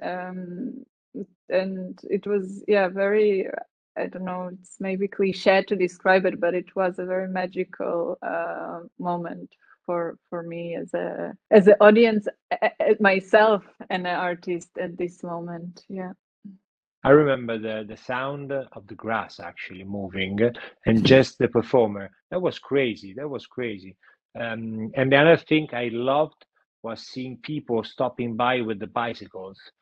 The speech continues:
Speaker 2: saying, "What, what, what is happening here?" Because, uh,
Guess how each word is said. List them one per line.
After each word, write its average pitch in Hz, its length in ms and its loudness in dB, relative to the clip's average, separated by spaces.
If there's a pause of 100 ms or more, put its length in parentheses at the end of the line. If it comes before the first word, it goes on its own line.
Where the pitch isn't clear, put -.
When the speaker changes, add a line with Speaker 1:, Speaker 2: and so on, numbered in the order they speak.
(180)
Speaker 2:
saying, 120 220 -2
"What, 151 140 -8 (120)
what, 165 240 -6 (140)
what 190 160 6
is 196 100 6
happening 117 440 4
here?" 98 340 -8 (360)
Because, 139 260 2
uh, 151 240 6